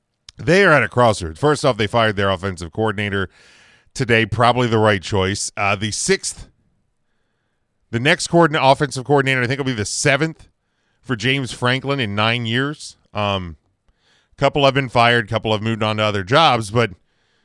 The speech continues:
I'm sensing a pattern here with James Franklin. But speaking of patterns with James Franklin, he is, uh, th-, now three and fifteen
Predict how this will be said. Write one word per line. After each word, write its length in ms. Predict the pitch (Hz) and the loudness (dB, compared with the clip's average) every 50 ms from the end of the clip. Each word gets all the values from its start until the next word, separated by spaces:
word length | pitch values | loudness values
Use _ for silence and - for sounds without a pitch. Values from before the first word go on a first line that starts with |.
| _ _ _ _ _ _ _ _ _ _ _ _ | _ _ _ _ _ _ _ _ _ _ _ _
I'm 100 | - 113 | -14 -6
sensing 300 | - 202 208 202 175 180 156 | -4 -2 -2 0 0 -2 -2
a 60 | 127 | 0
pattern 400 | - 180 214 269 294 240 180 131 | 2 4 4 4 4 4 2 0
here 340 | 117 123 104 82 78 69 - _ _ _ _ _ - | -2 -4 -4 -4 -6 -10 -14 _ _ _ _ _ -8
with 380 | 101 107 107 98 - _ _ _ _ 95 | -4 -2 -2 -2 -4 _ _ _ _ -8
James 340 | 95 113 113 110 98 87 | -4 -2 -2 -2 -4 -4
Franklin. 480 | - 117 117 110 101 87 95 85 82 82 | -4 -4 -4 -4 -4 -6 -8 -10 -8 -2
But 260 | 92 143 147 147 117 - _ _ _ - | 2 4 4 2 2 -2 _ _ _ -16
speaking 380 | - - 208 262 294 226 214 | -8 -4 -2 -2 0 0 0
of 100 | 151 113 | -2 0
patterns 420 | 104 127 151 175 170 143 139 117 110 | 0 2 4 4 4 2 0 -4 -6
with 80 | 107 | -6
James 300 | 95 123 135 120 101 85 | -4 -2 -2 -2 -4 -6
Franklin, 500 | - - 147 170 170 139 101 95 85 82 | -6 -2 -2 -2 -2 -2 -4 -6 -8 -8
he 200 | 85 107 113 113 | -8 -6 -4 -4
is, 260 | 107 101 95 87 - | -2 -4 -4 -4 -4
uh, 260 | 113 110 98 95 95 - _ _ _ _ _ _ _ _ _ - | -2 -2 0 0 -2 -4 _ _ _ _ _ _ _ _ _ -20
th-, 260 | - - - - 139 | -20 -20 -18 -8 -4
now 260 | 143 139 135 127 120 | 0 2 2 2 2
three 420 | - - - 139 143 190 220 226 | 0 0 -2 0 2 2 2 2
and 140 | 208 160 120 | 0 -2 -4
fifteen 640 | - - 165 156 - - - 143 135 113 87 67 - | -2 -2 -4 -4 -4 -6 -6 -4 -4 -4 -6 -10 -14